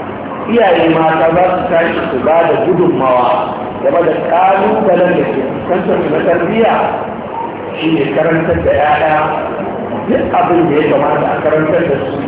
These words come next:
a kuma lokacin da ya kamata a karantar da su. Bari ya mutu, akwai yanayin da zai kai,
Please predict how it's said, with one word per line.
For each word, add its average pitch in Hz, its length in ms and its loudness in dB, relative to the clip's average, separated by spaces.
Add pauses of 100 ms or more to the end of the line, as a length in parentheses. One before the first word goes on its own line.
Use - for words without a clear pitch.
(420)
a - 140 -4
kuma 143 280 -2
lokacin 170 520 0
da 135 120 0
ya 131 80 0
kamata 127 340 0
a - 60 -2
karantar 104 420 -2
da - 140 -2
su. - 180 -6 (180)
Bari 269 320 0
ya 170 160 2
mutu, - 460 -2 (880)
akwai 208 400 0
yanayin 196 540 2
da 147 100 0
zai 147 260 0
kai, - 220 -6